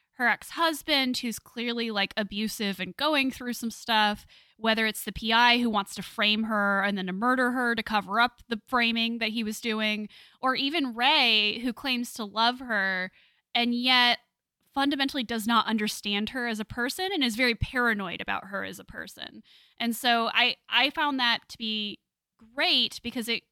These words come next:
contrasts with the femme fatale from the forties, who's very, like, deceitful and, and sexual and fallen. And, like, while she is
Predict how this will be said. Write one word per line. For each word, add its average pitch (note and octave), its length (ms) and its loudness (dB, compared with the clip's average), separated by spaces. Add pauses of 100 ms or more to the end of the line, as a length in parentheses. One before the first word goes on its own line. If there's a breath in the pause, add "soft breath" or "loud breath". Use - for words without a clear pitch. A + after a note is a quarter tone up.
(140)
contrasts B3+ 800 0
with G#3+ 160 -6 (100)
the G#3+ 80 -10
femme G#3 240 -6
fatale G3+ 400 -4
from G3+ 160 -14
the F#3+ 80 -14
forties, G#3+ 560 -6
who's A3 220 -4
very, G#3 260 -2
like, - 180 -14
deceitful G#3 840 -4
and, F3+ 200 -10 (320 soft breath)
and G3 260 -8
sexual G3+ 880 0
and F3+ 140 -8
fallen. G3 800 2
And, A3 140 -2
like, G#3+ 200 0
while A#3 420 0
she B3+ 640 -2
is B3 360 -8